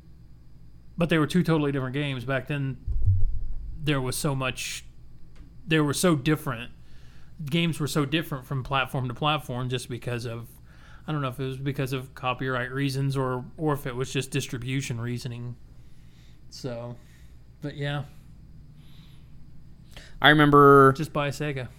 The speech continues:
Speaker 2: playing Jurassic Park. It was the first time that I know of,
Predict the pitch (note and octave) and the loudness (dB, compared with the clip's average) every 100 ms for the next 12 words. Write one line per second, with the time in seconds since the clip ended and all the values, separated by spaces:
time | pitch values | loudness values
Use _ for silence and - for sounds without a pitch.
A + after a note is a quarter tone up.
0 | - - - - - - C3+ B2+ B2+ B2 | -18 -18 -18 -20 2 4 6 8 6 4
1 | A#2+ A#2+ - - - - C3 A#2+ A#2 A2+ | 2 -2 -10 -18 -18 -4 4 4 4 2
2 | - A#2 A2+ A2 - - - - - - | 4 6 6 4 -4 -18 -16 -14 -8 6
3 | C3+ B2 A#2 - F3+ F#3 G3 D3 B2 A#2 | 6 8 4 6 6 6 6 6 6 4
4 | A#2 - - - - - - - - - | 0 -4 -16 -18 -20 -20 -20 -20 -20 -20
5 | - - C#3+ C3+ D#3 D3+ A#2 G#2 F#2+ G2 | -20 -2 4 8 8 8 4 0 -2 -4